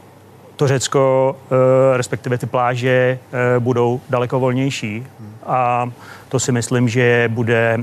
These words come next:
Speaker 1: eh, že bude pro klienta jenom, eh, jenom jako, eh, pozitivum.
Speaker 2: Hmm.
Speaker 1: A co se týká ostatních služeb, eh, all inclusive a tak dále, eh, nejsou ještě přesné dané podmínky. Eh, očekáváme takové ty,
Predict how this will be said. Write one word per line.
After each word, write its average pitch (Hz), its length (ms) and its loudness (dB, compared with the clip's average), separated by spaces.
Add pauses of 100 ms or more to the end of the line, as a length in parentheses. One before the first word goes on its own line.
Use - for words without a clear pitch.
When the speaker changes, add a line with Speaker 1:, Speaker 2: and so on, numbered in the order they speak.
(140)
Speaker 1:
eh, 117 300 -2
že 123 140 -2
bude 117 440 0
pro 117 160 -4
klienta 113 680 0
jenom, 110 560 -2
eh, 117 580 -10
jenom 113 280 -4
jako, 113 500 0 (300)
eh, - 20 0
pozitivum. 113 640 -2
Speaker 2:
Hmm. 120 100 -8 (160)
Speaker 1:
A 120 100 -2
co 131 120 -2
se 156 120 0
týká 143 420 2
ostatních 143 420 -4
služeb, 135 540 2 (140)
eh, 123 720 0
all 127 160 2
inclusive 127 460 0
a 127 80 -4
tak 117 180 -4
dále, 131 460 0 (400)
eh, 127 640 0
nejsou 135 260 0
ještě 143 200 0
přesné 147 460 0
dané 135 260 2
podmínky. 123 720 -4
Eh, 110 640 -2 (200)
očekáváme 135 960 0
takové 127 400 -2
ty, 139 380 0